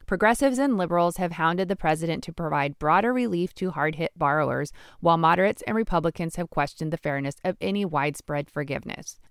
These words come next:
So, I'm a mom of a student who is going off to college this fall, and my son is paying for his own college. He's gotten scholarships,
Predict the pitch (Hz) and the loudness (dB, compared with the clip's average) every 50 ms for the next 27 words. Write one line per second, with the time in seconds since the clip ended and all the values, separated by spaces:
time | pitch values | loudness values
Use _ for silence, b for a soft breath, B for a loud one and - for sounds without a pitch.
0 | - - - - 247 233 233 226 - - _ - _ _ - 262 302 330 349 311 | -12 -6 0 2 4 4 4 2 0 -4 _ -20 _ _ 2 2 4 4 4 4
1 | 220 175 165 160 165 160 165 - - - 175 165 170 165 165 - - 180 165 - | 4 4 4 4 2 2 0 -2 0 2 4 4 4 4 0 0 -4 -6 -6 -4
2 | - 165 156 160 156 156 - - - 165 160 156 156 - 170 156 - - 156 151 | -4 -2 -2 -2 -2 -6 -6 -2 0 0 2 2 0 -2 -4 -6 -4 -2 -2 -2
3 | 151 151 147 - 143 143 147 - - 156 - - 156 156 147 139 143 - - 160 | -2 -2 -4 -4 -4 -4 -4 -6 -10 -12 -8 -4 -4 -2 -2 -2 -6 -8 -8 -6
4 | 147 147 - - - - 143 135 127 - - - 175 175 180 196 214 240 233 - | -6 -6 -6 -8 -2 0 2 2 2 0 -2 -4 -4 0 2 2 2 2 0 0
5 | - 170 160 151 151 156 - - - 156 143 143 139 143 143 151 - - b b | 0 0 2 2 0 0 -2 -4 -4 -2 -2 0 0 -2 -4 -6 -8 -16 b b
6 | b b b b - - 165 156 147 147 147 151 - - - - 156 147 143 143 | b b b b -6 -4 -2 -2 0 0 -2 -4 -6 -10 -10 -6 -2 -2 0 0
7 | 143 - - - 160 156 151 - - 147 139 139 143 143 143 - - - - - | -2 -2 -4 -2 0 0 0 -2 -2 -4 -2 0 0 -2 -4 -6 -8 -8 -4 -2
8 | 160 - - - - - - - 156 147 - - 135 - - - 170 170 - - | -2 -2 -2 -4 -8 -8 -8 -8 -8 -8 -6 -6 -6 -6 -4 -6 -8 -10 -6 0
9 | - 226 226 220 214 - - - 202 196 - - | 4 4 6 6 4 2 0 0 0 0 0 -2